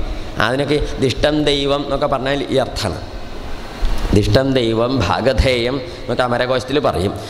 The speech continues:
അതൊക്കെ ഒരേ അർത്ഥത്തിലാ പറയുക. ഇവിടെ എന്താ ചോദിച്ചാൽ ദൈവമേവ വരം മന്യേ, പരം മന്യേ, അല്ലാതെ ഏനൈതൽ ഉപപദ്യതേ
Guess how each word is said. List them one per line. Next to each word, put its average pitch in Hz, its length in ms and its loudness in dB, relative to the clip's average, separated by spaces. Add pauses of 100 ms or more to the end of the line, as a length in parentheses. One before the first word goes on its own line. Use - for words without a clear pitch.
(120)
അതൊക്കെ 135 180 2
ഒരേ 135 140 2
അർത്ഥത്തിലാ 123 480 0
പറയുക. 92 360 0 (300)
ഇവിടെ 143 140 2
എന്താ 151 180 2
ചോദിച്ചാൽ 131 540 0 (220)
ദൈവമേവ 143 880 2
വരം 135 500 0
മന്യേ, 135 460 0
പരം 135 400 -2
മന്യേ, 131 800 0 (260)
അല്ലാതെ 110 560 0
ഏനൈതൽ 101 880 0
ഉപപദ്യതേ 104 1080 0